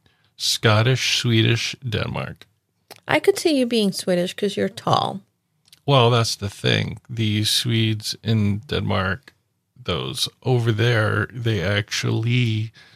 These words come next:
Speaker 1: settled in the island of Barra in Scotland.
Speaker 2: Mm. Gotcha.
Speaker 1: And that's where that mix comes from. And if you're wondering why the Swedes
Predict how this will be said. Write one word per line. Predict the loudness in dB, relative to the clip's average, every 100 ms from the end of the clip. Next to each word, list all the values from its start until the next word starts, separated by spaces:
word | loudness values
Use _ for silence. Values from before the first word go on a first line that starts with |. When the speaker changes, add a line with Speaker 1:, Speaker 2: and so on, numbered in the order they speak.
| _
Speaker 1:
settled | -2 0 6 6 6 0 -2
in | 2 4 4 0 -8
the | -8 -2
island | 0 0 0
of | -2 -6 _
Barra | 4 4 4 2 -2 -6 _ _ _ _ -20 _
in | 2 2
Scotland. | 0 4 4 4 -4 -10 -12 -14
Speaker 2:
Mm. | _ _ _ -12
Gotcha. | -4 2
Speaker 1:
And | 4
that's | 4 2
where | -2
that | -2 -2
mix | -2 -2 -2
comes | -4 -8 -8
from. | -8 -10 -6
And | 2
if | 2 2 -6 -20 _ _
you're | 2 4
wondering | 2 2 4 2 0 -2
why | -2 0 2 2 0 0 -2 -8 _ _ _ _ _
the | -12 -4 0 2
Swedes | 2 2 2 2 -2 -8